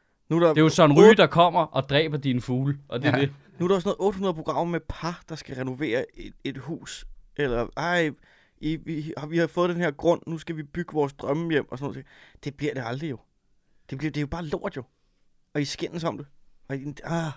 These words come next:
Speaker 2: Ja, man ville hellere se et T V-program, hvor man satte nogle, øh, T V-redaktører sammen, og så skulle de prøve at lave et originalt T V-program, ikke?
Speaker 1: <laughs>
Speaker 2: Det kunne være fedt, i
Speaker 1: Ja.
Speaker 2: stedet for bare at lave det samme hele tiden.
Speaker 1: Jeg tror ikke, det kan lade sig gøre.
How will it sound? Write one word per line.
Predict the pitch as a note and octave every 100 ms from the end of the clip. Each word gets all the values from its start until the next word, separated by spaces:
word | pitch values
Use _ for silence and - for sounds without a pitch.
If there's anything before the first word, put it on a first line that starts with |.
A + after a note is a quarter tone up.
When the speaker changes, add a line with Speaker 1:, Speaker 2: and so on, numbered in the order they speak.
| -
Speaker 2:
Ja, |
man | C3+ C#3+ D3
ville | C#3 A#2
hellere | A#2+ A3+
se | A#3 F#3
et | D3
T |
V-program, | F3+ D#3+ B2 A#2+ A#2
hvor | B2+
man | B2
satte | A2+ C#3 A#2+ A#2+
nogle, | A2+ G2+
øh, | G2+ G2
T | G3+
V-redaktører | F#3 A2+ G2+ B2 F#2+
sammen, | - F2+
og | G#2+
så | B2+
skulle | - A#2
de |
prøve | - C3+
at |
lave | B2
et | A#2
originalt | G2+ G#2 A2+ D#2
T | F#3
V-program, | D3 A2 F2+ G#2+
ikke? | C3
Speaker 1:
<laughs> | B2 A#2 G#3 - - - - - - - - - _ - -
Speaker 2:
Det | A#3+
kunne | G#3+
være | B2+
fedt, | - B2+ B2
i | -
Speaker 1:
Ja. | D3+
Speaker 2:
stedet | E3
for | G3
bare | F#3+
at | F3
lave | E3 G3
det | -
samme | - C3+ F#3
hele | D#3 F3+
tiden. | D#3 D3+
Speaker 1:
Jeg | D3
tror | D3+ C#3
ikke, | C#3
det | B2+
kan | A2
lade | A2
sig |
gøre. | G#2+